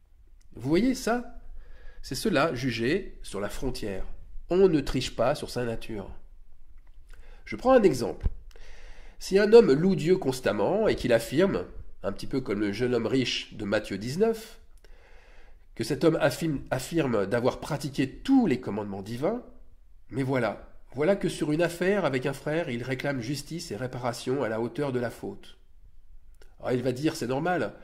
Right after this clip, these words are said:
il m'a humilié devant les autres, alors il doit lui aussi s'humilier devant tout le monde. Vous voyez la réaction ?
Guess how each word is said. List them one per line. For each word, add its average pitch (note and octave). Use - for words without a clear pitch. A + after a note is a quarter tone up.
il B2+
m'a C3
humilié B2+
devant A#2
les A#2+
autres, A#3
alors A#2+
il A2+
doit A2+
lui G#2
aussi D#3
s'humilier G#2+
devant B2
tout A3+
le G#3
monde. D3
Vous -
voyez G#3
la A3+
réaction ? B2